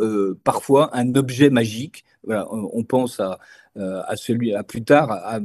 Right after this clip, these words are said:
une fois que Kirby les aura tous développés, au marteau magique de Thor. Euh, mais, euh, Wonder Woman, dont tu as raison, euh, évidemment, elle arrive après la guerre, euh, tu as parfaitement raison. Euh, Wonder Woman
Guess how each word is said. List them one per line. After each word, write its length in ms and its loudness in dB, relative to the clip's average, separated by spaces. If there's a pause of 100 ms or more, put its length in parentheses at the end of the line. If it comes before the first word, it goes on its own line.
(580)
une 100 -10
fois 160 -4
que 120 -6
Kirby 340 0
les 160 -8
aura 120 -4
tous 200 -14
développés, 520 -2
au 120 2
marteau 320 0
magique 500 -4
de 120 -6
Thor. 500 4 (340)
Euh, 260 4
mais, 280 6
euh, 360 0
Wonder 400 0
Woman, 360 -2
dont 160 -8
tu 140 -4
as 40 2
raison, 320 -4
euh, 240 -6
évidemment, 480 -4
elle 100 -4
arrive 220 -2
après 240 -2
la 80 0
guerre, 240 0
euh, 160 -6
tu 80 -8
as 60 -6
parfaitement 400 -6
raison. 280 -6 (380)
Euh, 100 6
Wonder 380 4
Woman 480 2